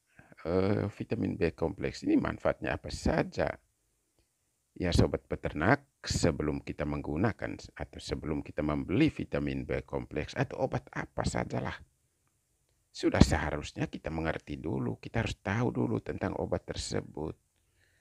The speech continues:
Supaya nanti ketika kita mau gunakan, kita tidak bingung, tidak bertanya ke sana kemari lagi. Ya, oleh sebab itu ya Sobat Peternak, tolong fokus, fokus, fokus. Menonton, mendengar penjelasan ini.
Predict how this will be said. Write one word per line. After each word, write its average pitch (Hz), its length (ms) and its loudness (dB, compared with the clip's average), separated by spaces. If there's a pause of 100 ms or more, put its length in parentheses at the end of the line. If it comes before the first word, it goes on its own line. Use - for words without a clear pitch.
Supaya 87 400 2
nanti 71 400 -2
ketika 95 320 -2
kita 82 320 -2
mau 76 160 2
gunakan, 71 560 -2
kita - 160 -2
tidak - 320 0
bingung, 143 480 2
tidak 69 320 -2
bertanya 71 320 0
ke - 80 -12
sana 69 320 -4
kemari 69 400 -4
lagi. - 640 -4 (1300)
Ya, 67 240 0
oleh 78 160 4
sebab - 320 0
itu - 240 -4
ya - 80 0
Sobat - 240 -2
Peternak, 90 560 -4
tolong 101 480 6
fokus, - 400 0
fokus, - 320 -2
fokus. - 480 -4 (1200)
Menonton, 76 480 2
mendengar 73 640 2
penjelasan 73 560 0
ini. 90 320 0